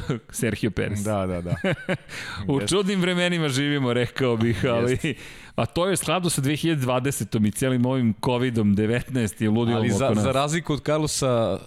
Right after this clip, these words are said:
Speaker 2: u stvari, od, od, za razliku od Sergija Pereza, Carlos Sainz uopšte nije bio ozbiljan kada pričamo o razmišljanjima Red Bulla. Sergio Perez je na momentu čak onako bio kandidat za dolazak u Ferrari, ali ta mogućnost je propala.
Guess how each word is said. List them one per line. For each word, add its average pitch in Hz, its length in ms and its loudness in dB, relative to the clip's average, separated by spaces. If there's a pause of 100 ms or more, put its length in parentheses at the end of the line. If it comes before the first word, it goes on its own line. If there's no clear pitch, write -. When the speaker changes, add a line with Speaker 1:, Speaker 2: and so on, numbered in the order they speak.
Speaker 2:
u 110 120 -4
stvari, 139 280 0
od, 123 240 0
od, 127 200 0
za 127 180 -2
razliku 147 280 -2
od - 60 -2
Sergija 151 320 -2
Pereza, 135 420 0
Carlos 143 340 0
Sainz 143 300 -2
uopšte 139 320 0
nije 135 140 2
bio 120 420 2
ozbiljan 107 480 0 (720)
kada 117 240 0
pričamo 127 420 -2
o 120 40 2
razmišljanjima 120 540 0
Red 117 200 0
Bulla. 107 280 2
Sergio 127 340 -2
Perez 127 300 0
je 135 60 2
na 127 80 0
momentu 123 640 0 (400)
čak 123 300 -2
onako 117 600 0 (840)
bio 139 260 -2
kandidat 123 440 0
za 110 160 0
dolazak 113 440 0
u 107 40 -6
Ferrari, 113 440 2
ali 107 300 0 (680)
ta 117 140 2
mogućnost 113 460 -2
je 110 60 0
propala. 107 400 -2